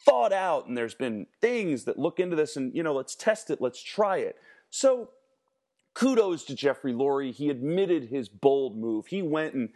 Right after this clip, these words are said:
made a gutsy call. It was especially after an Andy Reid era. Andy Reid's era in Philadelphia was, you know, certainly brilliant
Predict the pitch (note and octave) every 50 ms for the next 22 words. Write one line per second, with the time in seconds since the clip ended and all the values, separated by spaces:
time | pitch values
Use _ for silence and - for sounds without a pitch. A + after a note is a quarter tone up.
0 | _ _ _ _ - C3+ D#3+ E3+ D#3 B2+ G#2 - - F3 F#3+ - - G3+ F#3 -
1 | - - D3+ D3 C#3+ C#3+ C#3+ C#3 C3+ - _ _ _ _ D3+ D#3 C#3+ C#3+ B2 C#3
2 | C3+ - - F#3+ F#3+ G#3 - - F#3+ F#3 F3 E3 D3+ D3 D3 D3 - D#3 C#3 C3+
3 | B2+ C#3 D#3 E3 E3 D#3+ D3+ A2 C#3+ D3 C#3 C3 C3 C3 - - F3+ G#3+ A3+ G#3+
4 | G#3+ F#3+ D#3+ D#3+ E3 D3+ D3 C#3+ A#2+ - - - D3 D3 D3 C#3+ C#3+ C3+ B2+ -
5 | - F3 D#3+ C#3+ B2+ C3 C3+ C3+ - C#3 C3 A#2 A2 A2 - - - _ _ _
6 | - A#2+ C3 C3 B2+ A2 - - _ _ _ - C#2 - - - - D3+ E3+ -
7 | - B2 B2+ - - - G#3+ G#3 - F#3+ E3+ D3 C#3 B2+ B2 G#2+ - _ _ _
8 | _ - B2 C3+ D#3+ F3+ E3 D#3+ D#3 D#3 D3+ D3+ - -